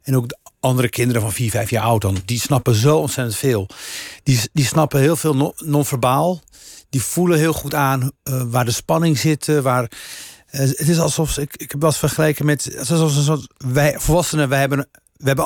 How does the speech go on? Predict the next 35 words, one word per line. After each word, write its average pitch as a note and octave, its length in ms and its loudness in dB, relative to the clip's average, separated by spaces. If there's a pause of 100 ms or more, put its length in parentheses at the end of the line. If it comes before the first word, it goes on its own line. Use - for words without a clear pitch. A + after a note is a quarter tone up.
we D3+ 60 -12
worden D3+ 180 2
allemaal E3 180 0
geboren C#3 320 0
met C3 80 2
een C3 60 0
antenne. F3+ 580 0 (680)
En D3+ 160 -2
al, - 160 0
zolang D#3 260 2
we C#3 60 0
de C3 140 -2
taal F3+ 220 2
nog F3+ 120 2
niet E3+ 220 0
k-, - 340 -16
beheersen, D#3+ 720 0
zolang B2+ 300 -6
we B2+ 60 -2
nog C#3+ 80 0
niet B2+ 80 -2
in - 40 -4
staat E3 260 0
zijn D3+ 120 -2
om D3+ 100 -2
ons, C#3 140 2
zeg C#3+ 120 -2
maar, B2+ 180 2
v-, - 80 -10 (680)
verbaal, C3+ 680 0 (320)
eh, C3+ 120 -12 (440)
de A2+ 100 2
wereld D3+ 460 2 (280)
te C#3+ 140 -2
begrijpen E3+ 680 0